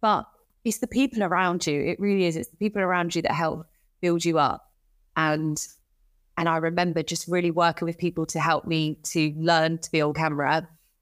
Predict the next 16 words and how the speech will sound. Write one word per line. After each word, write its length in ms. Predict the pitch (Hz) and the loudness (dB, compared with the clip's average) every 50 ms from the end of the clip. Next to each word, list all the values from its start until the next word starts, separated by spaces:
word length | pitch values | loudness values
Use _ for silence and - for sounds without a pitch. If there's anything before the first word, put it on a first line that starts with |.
| _ - | _ -2
Um, 420 | 165 160 160 156 147 147 151 156 165 - _ _ _ - | 0 2 2 0 0 -4 -6 -6 -8 -10 _ _ _ -2
a 60 | 180 | 0
lot 220 | 185 185 180 - | 2 2 2 2
of 120 | - - - | 0 0 0
my 100 | 160 156 | -2 -2
colleagues 400 | - - 170 160 156 143 - - | -2 -2 -2 -2 -2 -2 -2 -2
around 280 | 156 160 156 156 156 | 0 0 0 0 0
me, 100 | 156 151 | 0 -2
we 120 | 147 165 160 | -2 -2 -4
sit, 200 | - - - - | -4 -4 -2 -2
and 160 | 175 170 160 | -2 -2 0
YouTube 460 | 190 214 214 214 - 233 214 202 - | 0 0 0 0 0 0 -2 0 0
then 180 | 185 175 180 175 | 0 0 0 0
became 300 | 175 - 180 175 170 165 | -2 -2 -2 -2 -2 -2
a 40 | |
thing. 460 | 165 - - 160 151 160 170 202 202 | -4 -2 0 0 0 0 -2 -4 -6